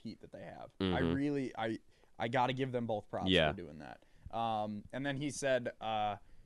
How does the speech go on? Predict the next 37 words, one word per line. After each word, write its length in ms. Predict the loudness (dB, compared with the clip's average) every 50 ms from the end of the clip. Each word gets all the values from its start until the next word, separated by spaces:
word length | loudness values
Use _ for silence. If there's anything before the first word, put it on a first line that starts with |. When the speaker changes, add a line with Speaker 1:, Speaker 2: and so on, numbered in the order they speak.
| -18 -10
Speaker 1:
he 160 | -6 -4 -2 0
hopes 340 | 0 0 0 -2 -6 -12 -12 -8
for 160 | -8 -6 -4
Roman's 460 | -2 0 2 2 2 0 0 -2 -2
sakes, 400 | -2 -2 -2 -2 -4 -8 -12 -16 -16 -20 -20 -20 -20 _ _ -4 -4
r-, 120 | -4 -2 -2
for 140 | -4 -6 -2
Roman's 360 | -2 -2 -2 -2 -2 -4 -6
sake, 280 | -6 -6 -8 -6 -6 -6
they 80 | -6
don't 160 | -6 -6 -8
cross 260 | -8 -10 -10 -10 -12 -14
paths 520 | -18 -16 -16 -16 -16 -18 -20 -20 -20 -18
tonight. 240 | -18 -18 -18 -18 -20 -20 _ -20 _ _ _ -18 -14 -12
I 40 |
was 60 | -10 -8
like, 140 | -4 -2
"Okay, 220 | -2 -2 -2 -2 -2
that's 180 | -2 -2 -2 -4 -6
setting 180 | -6 -6 -6
something 260 | -8 -8 -10 -10 -8
up. 140 | -8 -8 -8 -4 0
Good." 220 | 0 0 0 0 -4 -14 -20 -20 -20 -20 -14 -4
Um, 320 | 0 2 2 4 2 0 -2
so 160 | -2 -2 0
backstage, 840 | 0 0 0 0 -2 0 2 4 6 6 6 4 2 -4 -10 -14 -18 -20 -20 -20 -20 -20 -20 -20 -20 -20 -20 -20 _ -20 -20 -20 -20 -2 4
oh, 220 | 6 6 6 4 2
so 160 | -2 -2 0
they 120 | 0 0
started, 380 | 0 0 0 0 0 0 -2 -4
sh-, 80 | -8 -12 -10 -8
th-, 160 | -6 -6 -6 -6
this 300 | -6 -4 -2 -2 -2 0
was 140 | 0 0 0
an 100 | 0 0
overarching 480 | 0 0 2 2 2 0 0 0 -4 -6
story. 460 | -6 -4 -2 0 2 2 2 0